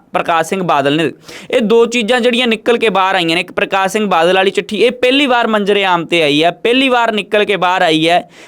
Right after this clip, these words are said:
ਕਿ ਅਜਿਹਾ ਕੁਝ ਹੋਇਆ ਹੈ। ਇਸ ਤੋਂ ਪਹਿਲਾਂ ਜੇ ਤੁਸੀਂ ਡੇਟਲਾਈਨ ਨੂੰ ਚੈੱਕ ਕਰਦੇ ਹੋ ਤਾਂ ਤੁਹਾਨੂੰ ਇਹ ਚੀਜ਼ਾਂ ਕਿਤੇ ਥਿਓ-, ਥਿਉਂਦੀਆਂ ਨਹੀਂ, ਕਿਤੇ ਲੱਭਦੀਆਂ ਨਹੀਂ ਗੀਆਂ। ਸੁਖਬੀਰ ਸਿੰਘ ਬਾਦਲ ਦੇ ਨਾਲ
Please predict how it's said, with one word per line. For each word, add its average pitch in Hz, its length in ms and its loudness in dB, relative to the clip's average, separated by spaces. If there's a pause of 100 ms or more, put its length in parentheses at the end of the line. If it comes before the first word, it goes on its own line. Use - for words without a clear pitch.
(120)
ਕਿ 226 160 2
ਅਜਿਹਾ 208 300 2
ਕੁਝ 214 220 0
ਹੋਇਆ 185 340 2
ਹੈ। 143 200 2
ਇਸ 151 120 0
ਤੋਂ 190 140 -2
ਪਹਿਲਾਂ 214 520 0
ਜੇ 196 100 2
ਤੁਸੀਂ 196 240 -2
ਡੇਟਲਾਈਨ 190 480 0
ਨੂੰ 202 140 -2
ਚੈੱਕ 185 240 -4
ਕਰਦੇ 180 320 -2
ਹੋ 208 60 0
ਤਾਂ 220 100 0
ਤੁਹਾਨੂੰ 196 340 2
ਇਹ 190 60 2
ਚੀਜ਼ਾਂ 185 340 -2
ਕਿਤੇ 214 340 -2
ਥਿਓ-, 190 400 0
ਥਿਉਂਦੀਆਂ 180 520 0
ਨਹੀਂ, 180 160 -2
ਕਿਤੇ 196 200 0
ਲੱਭਦੀਆਂ 185 500 0
ਨਹੀਂ 190 140 -4
ਗੀਆਂ। 135 220 -2 (960)
ਸੁਖਬੀਰ 226 480 0
ਸਿੰਘ 311 220 0
ਬਾਦਲ 208 400 2
ਦੇ 254 120 2
ਨਾਲ 240 380 2